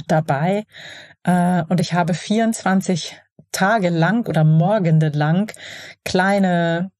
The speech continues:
Botschaften, kleine Impulse per WhatsApp, äh, sozusagen auf dein Handy gesprochen, noch bis heute Morgen. Und das ist für mich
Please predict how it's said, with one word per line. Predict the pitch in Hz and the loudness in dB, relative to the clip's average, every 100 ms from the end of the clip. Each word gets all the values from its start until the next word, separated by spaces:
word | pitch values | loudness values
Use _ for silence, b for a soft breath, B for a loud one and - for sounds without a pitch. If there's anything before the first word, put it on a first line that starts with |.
| _ | _
Botschaften, | 208 254 - - 160 156 - 170 175 185 - | -2 -2 -4 -2 -2 -2 -2 0 0 -2 -4
kleine | - 190 208 208 160 | -2 0 2 0 0
Impulse | 160 160 - 220 214 165 165 165 165 - _ _ _ _ _ _ | 0 0 0 -2 0 2 2 0 -2 -6 _ _ _ _ _ _
per | - 156 160 | -2 0 2
WhatsApp, | 180 196 - 175 175 - 175 | 0 -2 -6 -4 -6 -8 -6
äh, | 170 160 | -4 -4
sozusagen | 160 160 165 160 156 160 160 | -2 -2 0 0 2 2 2
auf | 156 160 - | 0 -2 -4
dein | 160 147 165 160 | -2 0 0 0
Handy | 185 214 214 185 160 B B B B - | 0 2 2 0 -4 B B B B -4
gesprochen, | 151 - - - 196 254 220 | -2 -4 -6 -2 -2 0 0
noch | 202 | -2
bis | - - - | -4 -8 -2
heute | 208 214 180 | -2 0 0
Morgen. | 165 175 202 214 185 160 | 2 2 2 2 0 -2
Und | 165 170 170 | -2 -2 -2
das | 190 - | -4 -4
ist | 190 - | -6 -4
für | 185 | 0
mich | 180 185 - | 0 0 -4